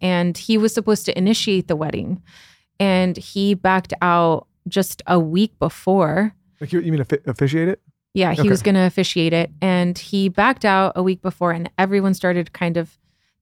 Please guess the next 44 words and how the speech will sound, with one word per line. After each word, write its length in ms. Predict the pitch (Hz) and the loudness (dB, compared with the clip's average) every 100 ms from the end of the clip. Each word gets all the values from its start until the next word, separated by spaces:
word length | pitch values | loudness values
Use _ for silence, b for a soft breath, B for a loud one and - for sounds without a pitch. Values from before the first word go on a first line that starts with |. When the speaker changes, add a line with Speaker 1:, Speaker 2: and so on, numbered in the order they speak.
| _ _ | _ _
Speaker 1:
like, 200 | 165 156 - | -4 -4 -2
asking 380 | 175 - 180 175 | -2 0 0 2
questions 420 | 247 - 190 175 | 0 0 -2 -2
like, 160 | 156 | -4
"Hey, 320 | - 285 269 160 | 0 2 2 2
what's 320 | 175 233 - | 0 -2 -2
going 300 | 196 185 175 | 0 2 2
on 180 | 170 175 | 0 0
with 180 | 175 | -2
you 200 | 143 156 | -2 -2
and 160 | 165 180 | 0 0
this 180 | 233 - | -2 -4
person?" 580 | - 254 - - 92 175 b b b b - | -4 -2 -2 -6 -6 -10 b b b b 2
Speaker 2:
Pretty 160 | 202 | 4
Speaker 1:
And 80 | 180 | 4
Speaker 2:
aggressive 320 | 175 160 139 | 2 0 -2
to 100 | 110 | -6
back 240 | 104 120 120 | -6 -6 -4
out 160 | 113 | -4
of 100 | 110 | -6
officiating 400 | 110 131 131 110 | -6 -4 -4 -4
a 60 | 101 | -4
wedding 260 | 110 135 107 | -4 -2 -4
a 60 | |
week 200 | 110 120 | -6 -8
before. 380 | 127 - 139 - | -6 -4 -4 -4
I'm 60 | 117 | -10
sure 160 | - 208 | -2 0
Speaker 1:
It 40 | |
Speaker 2:
the, 140 | 113 - | 0 -4
the 80 | - | -6
bride 300 | 113 123 117 | -4 -2 -4
was 180 | 110 - | -6 -8
not 180 | 139 117 | -8 -4
so 100 | 123 | -4
happy 220 | 110 135 | -4 -4
about 180 | 113 - | -6 -6
that. 180 | 131 - - | -6 -4 0
Speaker 1:
Yeah, 280 | 190 175 | 2 2
our 200 | - 190 | 2 0
friends 340 | 175 208 226 220 | 0 2 2 2
were 120 | 208 | -2
pretty 300 | - 240 214 | -2 0 0
shocked. 680 | - 180 170 160 - - | 0 0 0 -2 -12 -20